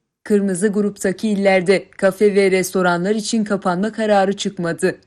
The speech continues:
Bu işletmeler hafta içi yedi ve on dokuz saatleri arasında yüzde elli kapasite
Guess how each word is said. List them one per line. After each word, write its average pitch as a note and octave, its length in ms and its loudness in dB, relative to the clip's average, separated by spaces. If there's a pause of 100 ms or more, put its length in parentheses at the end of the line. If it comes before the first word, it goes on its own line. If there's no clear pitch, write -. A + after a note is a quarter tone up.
Bu G3 160 -2
işletmeler F#3+ 680 0 (120)
hafta F3 340 -2
içi G#3 420 -4
yedi G3 320 0
ve G3 200 2 (140)
on G#3+ 220 0
dokuz G#3 280 -2
saatleri F#3 520 0
arasında G3+ 560 0 (180)
yüzde F#3+ 260 0
elli G3 260 2
kapasite G#3 680 -2